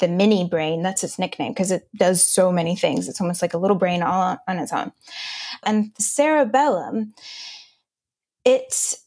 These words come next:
benefits. So this is going back now to what you said about the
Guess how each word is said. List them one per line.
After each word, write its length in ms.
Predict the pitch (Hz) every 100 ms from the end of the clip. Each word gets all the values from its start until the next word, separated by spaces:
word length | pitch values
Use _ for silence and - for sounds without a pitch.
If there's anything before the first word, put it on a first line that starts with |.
| _ -
benefits. 1120 | 214 240 285 339 - 220 202 - - - - - _ _
So 160 | - 220
this 200 | 254 330
is 60 |
going 220 | 277 247 233
back 240 | 208 202
now 160 | 202 196
to 120 | 202
what 160 | 190
you 100 | 196
said 180 | 202 202
about 240 | 185 180 175
the 340 | 180 170